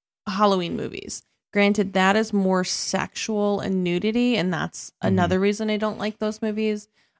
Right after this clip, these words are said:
Speaker 1: Um,
Speaker 2: That's
Speaker 1: but
Speaker 2: very violent.
Speaker 1: but it's very violent, and I would put that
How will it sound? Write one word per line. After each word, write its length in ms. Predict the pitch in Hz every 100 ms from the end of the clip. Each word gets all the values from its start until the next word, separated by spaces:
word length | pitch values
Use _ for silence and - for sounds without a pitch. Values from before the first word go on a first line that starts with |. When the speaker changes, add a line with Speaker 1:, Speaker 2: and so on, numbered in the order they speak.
| -
Speaker 1:
Um, 400 | 87 71 65 101 -
Speaker 2:
That's 200 | - 107
Speaker 1:
but 100 | 107
Speaker 2:
very 200 | 110 107
violent. 400 | 95 104 101 95
Speaker 1:
but 140 | 220
it's 180 | 220 220
very 460 | 196 220 214 240
violent, 800 | 233 - 180 170 185 226 330 330 - _ _ _
and 180 | 240 240 -
I 260 | 220 302 349
would 180 | 381 -
put 320 | - 320 -
that 320 | 240 220 -